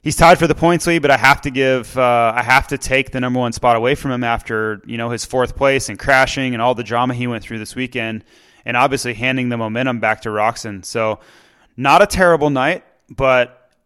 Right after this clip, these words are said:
I mean, there's no way you can say it was ideal by any means. So, um, yeah, second place for Tomac, and, uh, he will have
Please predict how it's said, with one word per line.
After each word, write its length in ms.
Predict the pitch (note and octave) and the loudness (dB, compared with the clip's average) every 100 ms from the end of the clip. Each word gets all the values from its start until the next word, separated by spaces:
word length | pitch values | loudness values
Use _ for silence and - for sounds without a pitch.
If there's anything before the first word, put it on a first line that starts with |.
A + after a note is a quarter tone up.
| _ - - | _ -20 -16
I 80 | A#2 | -10
mean, 100 | A#2+ | -8
there's 180 | A#2 A2+ | -6 -4
no 200 | C3 C3 | 0 2
way 180 | C3 C3 | 2 0
you 80 | |
can 160 | B2 B2+ | -4 -8
say 420 | - C3 B2 B2+ | -6 -2 0 0
it 100 | B2 | -2
was 520 | A#2 A#2+ A#2 A2+ G#2+ | -4 -2 -2 -4 -8
ideal 760 | - A#2+ A#2 B2 D3 A#2+ C3 - - | -4 -4 -2 0 4 4 2 -4 -6
by 160 | G#2+ B2 | -2 -2
any 180 | C#3 | -2
means. 480 | A2 A2 G#2+ G2+ - _ | -4 -6 -6 -10 -14 _
So, 580 | - - A2+ A2 A2 A2 | -12 -6 -2 -2 0 0
um, 520 | A2 G#2+ A2 G#2 _ | 0 0 -2 -6 _
yeah, 220 | C#3 D3 | 2 2
second 320 | A#2+ D3 C#3+ B2 | 2 -2 -2 0
place 220 | C#3 - | -2 -2
for 100 | C3 | -6
Tomac, 520 | C#3 C3+ C#3 C#3+ - | -2 -2 0 -2 -2
and, 280 | B2 A2+ A2+ | -6 -4 -2
uh, 320 | A2+ A2+ A2 | 0 0 -2
he 260 | - B2 B2 | -6 -8 -4
will 160 | A#2+ | -4
have 500 | G#2 A#2+ A#2+ A#2 - | 0 2 2 0 -6